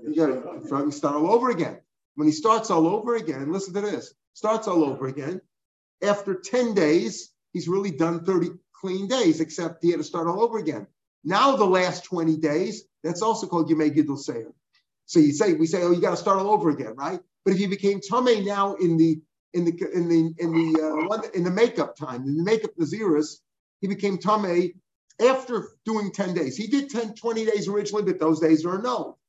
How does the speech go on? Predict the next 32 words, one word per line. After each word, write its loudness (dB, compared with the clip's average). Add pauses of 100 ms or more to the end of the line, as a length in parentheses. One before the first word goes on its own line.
(260)
Now 0
he's 0
gotta -2
do -4
thirty 0
more 0
days. -4 (260)
The 0
first 2
ten -2
days 0
of 2
those 0 (100)
thirty 2
more 2
days, 2 (220)
really 0
he's -2
done 0
now 0
thirty 2
good 2
days 0 (360)
legitimately, -2
right? -2
He's 0
done -2
twenty 0
originally 2
and -6
ten -6
now. -6